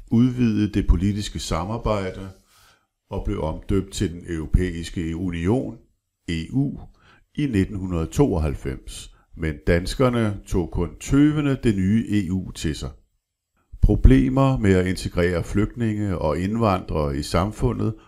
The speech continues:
optog stadig flere. Danmark i det globale samfund, år to tusind og videre. Danmarks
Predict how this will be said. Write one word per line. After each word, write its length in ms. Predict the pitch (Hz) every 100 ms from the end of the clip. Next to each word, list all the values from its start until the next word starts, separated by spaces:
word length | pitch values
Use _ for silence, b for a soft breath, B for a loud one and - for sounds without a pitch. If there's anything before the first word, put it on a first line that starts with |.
| b
optog 580 | 101 101 - - 110 101
stadig 540 | - 98 90 90 92
flere. 440 | 90 - 71 64 69 - - _ _ _ _ _
Danmark 640 | 95 95 110 117 117 - - _
i 80 | 95
det 180 | 87 85
globale 500 | 95 85 95 92 87
samfund, 580 | - 87 107 - 107 104 - b b b b b _ _
år 180 | 80 76
to 280 | - 117 -
tusind 560 | - 117 - 117 113 113 - _ _
og 180 | 104 85
videre. 420 | 78 73 82 80 - - - - _ _ _ -
Danmarks 560 | 110 120 135 131 -